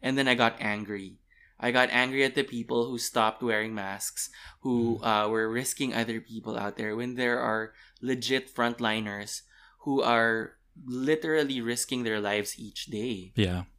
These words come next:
Speaker 1: So, yeah, it's a, it's, it's a really good podcast. I
Speaker 2: Thank
Speaker 1: always
Speaker 2: you.
Speaker 1: say this is one of my favorite podcasts because, uh, it pretends to be light, and then
Speaker 2: <laughs>
Speaker 1: suddenly there's, like, a punch, like, right in the middle, and you're, you're so invested in it.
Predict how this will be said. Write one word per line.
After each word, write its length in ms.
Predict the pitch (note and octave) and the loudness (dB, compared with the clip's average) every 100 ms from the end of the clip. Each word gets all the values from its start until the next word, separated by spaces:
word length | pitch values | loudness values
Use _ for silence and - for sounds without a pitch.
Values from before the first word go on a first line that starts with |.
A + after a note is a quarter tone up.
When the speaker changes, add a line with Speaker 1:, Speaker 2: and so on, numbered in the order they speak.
| _ | _
Speaker 1:
So, 460 | - A#2+ A2 G#2+ - | -10 -4 -2 -4 -6
yeah, 160 | A#2 - | -8 -8
it's 220 | B2 - | -8 -2
a, 80 | A#2 A#2 | 0 0
it's, 220 | - - - | -4 -8 -10
it's 140 | - | -8
a 80 | C3+ | -4
really 380 | A#2+ A2+ B2+ B2+ | -4 -4 -4 -2
good 240 | A#2+ G#2+ | -2 -4
podcast. 500 | - G#2 - G#2 G2 - - - - | -4 -8 -6 -6 -6 -12 -18 -10 0
I 60 | |
Speaker 2:
Thank 80 | C3 | 6
Speaker 1:
always 300 | D3 D#3 E3+ | 8 8 6
Speaker 2:
you. 80 | G#2 | 6
Speaker 1:
say 500 | C3 B2+ A#2 A2 C3+ B2 | 6 4 2 0 -4 -6
this 140 | B2+ | -6
is 120 | C3+ | -4
one 160 | C3+ C3+ | -2 0
of 80 | C3+ | 0
my 140 | C3 | -4
favorite 560 | C3+ C3 A#2+ A#2+ A#2 A#2 | -4 0 0 0 -2 -4
podcasts 760 | A2+ G#2 - G#2+ G#2 - - | -4 -4 -6 -8 -8 -10 -10
because, 440 | A#2 - A2 G#2 - - - - - - | -10 -6 -6 -8 -12 -20 -20 -20 -12 0
uh, 180 | B2 B2 | 2 2
it 160 | D3 | 2
pretends 560 | F#3 F#3 C3 D#3 F3+ - | 0 -2 -2 0 2 0
to 100 | G#3 | 0
be 220 | E3+ E3+ | 2 4
light, 520 | C3+ B2 A#2+ G2+ - - - - - | 4 4 2 0 -8 -20 -20 -20 -4
and 200 | C3+ C#3+ | 2 10
then 340 | G3+ G3 C3+ C#3 | 12 12 12 6
Speaker 2:
<laughs> 120 | - | 4
Speaker 1:
suddenly 400 | C#3+ D3 D3 C3 | 4 4 2 2
there's, 260 | B2+ C#3 C#3+ | 4 4 6
like, 160 | C3+ | 6
a 80 | C3 - | 6 0
punch, 500 | - C3+ C#3 - - | 2 4 4 2 -2
like, 240 | B2 A#2 B2 | 0 -2 4
right 220 | A#2+ A#2+ | 6 8
in 120 | C3 | 6
the 100 | A#2+ | 2
middle, 380 | A2+ A2 A2+ A2 | 2 0 0 0
and 200 | A2+ A#2 | -2 -2
you're, 300 | A2+ A2+ A2 | -2 -2 -2
you're 240 | A#2+ A#2 | -4 -4
so 240 | A2+ - A2+ | -2 0 0
invested 500 | G#2+ G#2 G#2+ - G#2+ | 0 -6 -6 -6 -6
in 140 | F#2+ | -8
it. 180 | F#2+ | -12